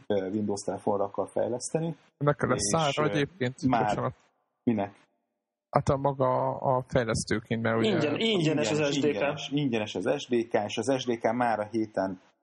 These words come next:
Speaker 1: a, a bejelentés, a bemutatónak a napjától, izé, ingyenesen letölthető volt. A, a regisztráció volt, ö, az, hogy a bemutatás után pár nappal később,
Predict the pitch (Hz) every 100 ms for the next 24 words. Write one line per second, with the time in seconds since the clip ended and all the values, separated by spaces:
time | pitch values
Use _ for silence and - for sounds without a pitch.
0 | _ 101 98 104 - 104 98 117 107 101
1 | 95 110 104 113 107 101 - 101 95 -
2 | 107 107 - 95 90 - 117 104 101 139
3 | 123 98 95 110 101 92 92 92 101 -
4 | 135 135 110 123 110 107 104 _ _ _
5 | 104 98 101 - 107 117 110 - 104 101
6 | - 110 98 101 98 107 95 110 104 101
7 | 95 101 120 - 113 110 - 98 101 95
8 | 95 110 101 101 101 104 - 95 98 107
9 | 101 92 101 - 98 - 104 - 101 95